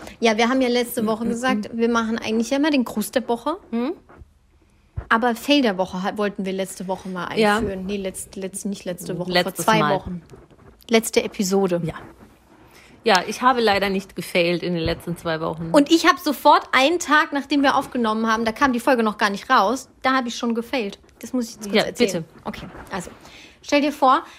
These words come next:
Speaker 1: es ist ja, es ist ja Corona-Time und
Speaker 2: Mhm.
Speaker 1: dann läuft man
Speaker 2: <laughs>
Speaker 1: ja, also ich mache ja immer noch sehr viele Spaziergänge, weil es passiert ja nicht so viel in meinem Leben
Speaker 2: Ja.
Speaker 1: und ich muss mich ja auch mal bewegen. So. Und dann war ich, ähm, da fahre ich immer auf dem Feld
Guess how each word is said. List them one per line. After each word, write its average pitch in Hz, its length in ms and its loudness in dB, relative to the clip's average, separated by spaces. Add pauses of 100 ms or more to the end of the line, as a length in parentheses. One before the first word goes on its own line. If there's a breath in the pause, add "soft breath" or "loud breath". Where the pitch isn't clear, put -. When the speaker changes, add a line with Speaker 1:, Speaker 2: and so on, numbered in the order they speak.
(100)
Speaker 1:
es 240 140 -8
ist - 100 -4
ja, 233 80 4 (340)
es 220 140 -10
ist - 60 -4
ja 220 60 0
Corona-Time 226 880 0
und 247 140 2
Speaker 2:
Mhm. - 40 2
Speaker 1:
dann 233 180 2
läuft 220 240 0
man 220 240 4
Speaker 2:
<laughs> - 0 -
Speaker 1:
ja, 214 180 2
also 202 180 2
ich 220 200 -6
mache 208 260 4
ja 190 80 -2
immer 220 200 -2
noch 208 120 -2
sehr 196 160 -6
viele 196 200 -10
Spaziergänge, 277 680 -4
weil 214 140 0
es 202 60 -6
passiert - 340 0
ja 233 80 6
nicht 202 200 -4
so - 80 -4
viel 214 260 2
in 185 60 -2
meinem 185 180 -2
Leben 185 160 -2
Speaker 2:
Ja. 175 160 2
Speaker 1:
und 196 180 -8
ich - 100 -10
muss 247 160 -2
mich 254 140 0
ja 220 100 0
auch 196 80 -4
mal 220 120 0
bewegen. 175 440 -2 (160)
So. 180 260 -6 (440 loud breath)
Und 233 120 0
dann 233 140 2
war 254 160 4
ich, 285 220 -6
ähm, 233 200 -4
da 233 120 -2
fahre 240 160 0
ich 226 60 -8
immer 220 300 -2
auf 214 200 -4
dem 202 180 -4
Feld 226 460 -2